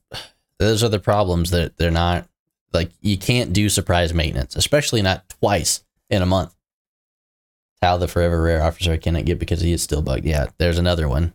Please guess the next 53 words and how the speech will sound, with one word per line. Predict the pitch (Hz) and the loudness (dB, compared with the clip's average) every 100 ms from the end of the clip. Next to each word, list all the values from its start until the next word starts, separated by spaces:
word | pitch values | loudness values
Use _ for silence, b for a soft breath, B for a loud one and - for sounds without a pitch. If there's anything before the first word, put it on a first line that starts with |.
| - | -4
There's | 85 85 | 0 0
a | |
bug | 82 87 | 2 0
that's | 85 - | 0 0
been | 90 | 0
in | 87 | 0
the | |
game | 85 85 | 2 0
for | 85 78 | 0 -2
forever. | 87 76 85 85 87 | 0 0 0 0 -2
Taiga | - 92 98 95 | 2 0 2 0
Core | 90 87 | 0 2
is | 85 | 2
bugged | 90 87 82 87 | 2 2 2 0
for, | - 87 85 85 85 - _ _ _ _ _ - | -2 0 2 2 0 -4 _ _ _ _ _ -2
uh, | 90 80 80 80 _ _ | 0 2 0 -2 _ _
people's, | 127 98 95 85 - - _ _ _ _ _ - | -2 2 2 2 -2 -6 _ _ _ _ _ -2
in | 110 | 0
people's | 110 107 95 - | 2 0 0 0
favor, | 104 101 87 85 92 _ | 0 0 2 0 -2 _
but | 92 | 0
it's | 85 - | 0 2
really | 101 90 | 2 2
confusing | 85 - 104 95 87 87 | 0 2 0 2 2 2
that | 82 - | 0 0
some | - 113 | 0 2
of | 107 | 2
the | 95 | 2
hostiles | 95 92 92 90 85 | 0 0 0 0 0
count | 104 95 - | 0 -2 -2
for | 82 | 0
one | 92 | 0
of | 110 | 2
the | 92 | 0
factions | 90 90 - 95 92 87 | 2 0 0 0 0 0
for | 87 78 | 0 2
higher | 92 95 90 | 2 2 2
levels, | 90 87 90 92 80 | 2 2 2 2 0
but | 80 - | 0 0
not | 92 - | -2 0
for | - | -2
the | 92 | 2
other | 92 90 | 2 2
ones, | 90 87 87 - | 2 0 0 -2
which | 80 | -2
I | 80 | -2
saw | - 90 85 80 | 0 2 2 2
Nuts | 92 85 | 2 0
and | 85 | 0
Chocolates | 90 87 87 80 | 0 0 -2 -4
had | - 87 | -4 -2
tossed | 95 85 - | -2 -2 -4
a, | 90 87 | -4 -4